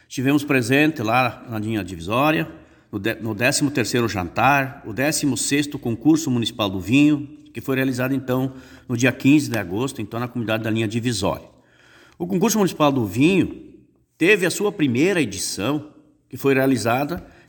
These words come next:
então, lá no início, nas dependências da Câmara Municipal de Vereadores, como forma de incentivar os agricultores que, na época, industrializavam vinho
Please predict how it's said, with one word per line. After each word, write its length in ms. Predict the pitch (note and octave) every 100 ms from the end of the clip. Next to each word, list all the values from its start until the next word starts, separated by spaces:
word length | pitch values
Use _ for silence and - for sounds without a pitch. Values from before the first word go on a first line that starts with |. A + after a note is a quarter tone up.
| _
então, 320 | C#3 E3+ -
lá 300 | C3 D#3 A3+
no 120 | A3
início, 480 | D#3 B2 E3+ G#3+ - -
nas 160 | D3+
dependências 840 | D3 G3 - A#3 F3+ A3+ A3 A#3
da 120 | G#3 A3
Câmara 340 | - F3+ F#3+
Municipal 240 | F3+ E3+
de 80 | E3+
Vereadores, 480 | F3 F3+ C3 D#3 F#3+
como 260 | - F3 F3+
forma 540 | - D#3+ G#3 C4 B3+ - - - -
de 160 | D3
incentivar 600 | A#3 - C4+ C#4+ G3 F#3
os 80 | G#3
agricultores 680 | E3+ D3+ D#3 C#3 C3+ F#3 G3
que, 100 | F#3
na 180 | F3+ D3+
época, 540 | C#3+ F#3 - - G#3 - - _ _
industrializavam 840 | D3 D#3 - F3+ E3+ C#3+ E3 F3+ D3+
vinho 540 | D3 E3 D3+ A2+ -